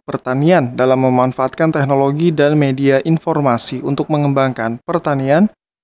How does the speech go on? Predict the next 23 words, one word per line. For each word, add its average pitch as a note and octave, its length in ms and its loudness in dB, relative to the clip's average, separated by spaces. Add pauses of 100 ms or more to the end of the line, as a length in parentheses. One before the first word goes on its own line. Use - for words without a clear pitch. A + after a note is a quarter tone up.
(140)
di C#3+ 80 -2
wilayah D#3 320 4
kerjanya E3 560 2
masing-masing. C3 800 -4 (1040)
Hal E3 160 2
ini F3 160 4
tak F3 240 2
lepas F3+ 320 -2
dari D#3 240 2
kemajuan D3+ 560 0
teknologi D3 640 2
yang C#3 160 0
dapat B2+ 400 -4
dimanfaatkan C#3 960 0
para E3 240 0
petani C#3 480 -2 (320)
untuk C3 240 -2
berbagi C#3 480 2
dan C#3+ 240 2
bertukar C3+ 400 -2
informasi E3+ 720 2
seputar D#3 400 0
masalah B2 400 -2